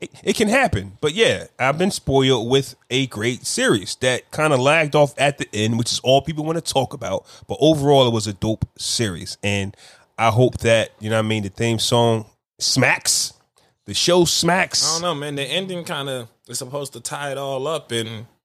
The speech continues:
Speaker 2: you know, give you a sense of like, "Yo, that was, that was amazing." When the ending sucks, it just kinda kills the whole thing. I get it. I,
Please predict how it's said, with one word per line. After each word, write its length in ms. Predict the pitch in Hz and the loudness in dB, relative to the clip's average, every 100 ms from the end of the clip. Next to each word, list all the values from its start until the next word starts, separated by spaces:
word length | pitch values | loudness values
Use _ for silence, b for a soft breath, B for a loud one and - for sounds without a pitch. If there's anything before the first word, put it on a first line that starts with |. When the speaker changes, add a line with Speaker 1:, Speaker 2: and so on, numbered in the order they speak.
| _ _ _ | _ _ _
Speaker 2:
you 140 | 151 | -4
know, 180 | 143 123 | 0 0
give 160 | 120 131 | 0 0
you 160 | 131 127 | 2 2
a 40 | |
sense 400 | 117 - 147 123 | 2 2 0 0
of 160 | 127 113 | 0 0
like, 240 | 117 113 | -4 -4
"Yo, 380 | 123 147 135 107 | -2 0 2 0
that 160 | 110 117 | -2 -4
was, 260 | 107 110 | -6 -10
that 220 | - 123 | -6 -4
was 120 | 123 107 | -4 -6
amazing." 600 | 107 127 131 113 104 98 _ _ _ _ | -8 -6 -4 -4 -8 -16 _ _ _ _
When 120 | 120 | -6
the 100 | 113 | -4
ending 300 | 147 156 123 | 0 0 0
sucks, 420 | 110 - 156 120 | 0 4 4 2
it 80 | 120 | -2
just 220 | 127 117 | -2 -2
kinda 180 | 156 127 | -2 -4
kills 320 | 107 - 123 | -6 -10 -10
the 80 | 113 | -10
whole 140 | 107 117 | -10 -8
thing. 220 | 135 123 | -6 -6
I 100 | 123 | -4
get 180 | 123 135 | -2 -2
it. 80 | |
I, 80 | 110 | -2